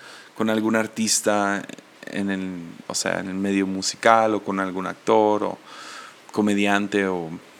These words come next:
empresario, yo estaba fascinado con pastores desde, desde hace mucho tiempo, pero a los diecisiete que entregué mi vida a Cristo, pues muchos de estos pastores se volvieron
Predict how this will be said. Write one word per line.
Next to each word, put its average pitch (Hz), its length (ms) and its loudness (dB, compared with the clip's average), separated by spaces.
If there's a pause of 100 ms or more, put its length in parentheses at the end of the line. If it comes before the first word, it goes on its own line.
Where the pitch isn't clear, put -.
(480)
empresario, 107 720 2 (1080)
yo 110 180 2
estaba 101 480 4
fascinado 95 640 -4
con 90 160 -8
pastores 98 560 -2
desde, 90 360 -6 (440)
desde - 140 -2
hace 101 180 0
mucho 107 300 0
tiempo, 104 460 -2 (480)
pero 107 200 8
a 104 40 8
los 101 220 2
diecisiete 107 600 0
que - 100 -4
entregué 101 340 2
mi 104 140 2
vida 98 200 2
a 95 40 -4
Cristo, 110 420 0
pues - 440 -2 (420)
muchos 98 260 0
de 101 60 0
estos 98 260 -2
pastores 101 440 2
se - 100 0
volvieron 92 580 0